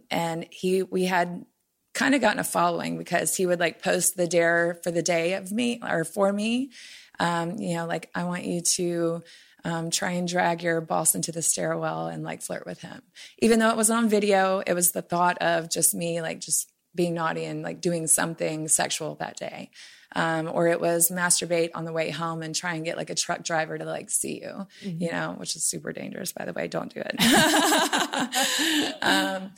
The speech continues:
Speaker 1: but yeah, the Tumblr following just grew and grew and grew. And, um,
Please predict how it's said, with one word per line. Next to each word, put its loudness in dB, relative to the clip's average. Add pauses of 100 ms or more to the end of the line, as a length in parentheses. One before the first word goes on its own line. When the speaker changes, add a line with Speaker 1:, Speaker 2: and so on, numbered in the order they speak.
(200)
Speaker 1:
but 6
yeah, 0 (120)
the 4
Tumblr 2
following 2
just -2
grew 2
and -4
grew 0
and -6
grew. 2 (300)
And, 0 (140)
um, -2